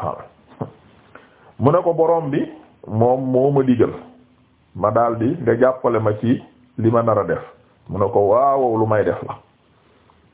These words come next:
kon mu ngi noonu mooy da koo digal par ne ko di nga ma jàppale mu ne ko waaw noonu ngay boolee lii mu ne fa inna allaha amarani li ma digal nag lii la mooy an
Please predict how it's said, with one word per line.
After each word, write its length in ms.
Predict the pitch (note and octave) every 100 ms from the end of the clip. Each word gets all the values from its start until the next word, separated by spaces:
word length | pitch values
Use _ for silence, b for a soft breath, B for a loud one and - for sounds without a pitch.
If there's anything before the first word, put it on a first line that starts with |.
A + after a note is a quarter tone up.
| -
kon 120 | - G#2+
mu 80 | A2+
ngi 120 | A#2
noonu 280 | A2+ G2 D#2+
mooy 360 | G2+ G#2+ G3+ -
da 100 | E2
koo 240 | G2 G#2+ G#2+
digal 280 | A2 G#2 G#2
par 180 | A2 G#2+
ne 80 | G#2+
ko 120 | G#2
di 100 | A#2
nga 80 | C3
ma 120 | C3
jàppale 380 | C3 B2+ A#2 B2 -
mu 120 | G#2+
ne 80 | G2+
ko 100 | G2 F2
waaw 240 | F2 C2+ - -
noonu 220 | C#3+ B2
ngay 160 | G#2+ G#2
boolee 340 | G2 F2+ E2+
lii 200 | D2+ C2+ - _ _ b b b b b b b b
mu 140 | C#3
ne 100 | A3+
fa 100 | A#3+ A3
inna 180 | A#3+ A3+
allaha 440 | G#3+ G#3 F#3+ F3
amarani 580 | G3 F#3 E3+ D3 C#3 F#3
li 120 | C#3+ E3
ma 120 | E3+
digal 260 | D#3+ D3+ C#3
nag 140 | C#3
lii 200 | C3 B2+
la 100 | A2+ F2+ -
mooy 240 | G#2+ C3+
an 120 | D3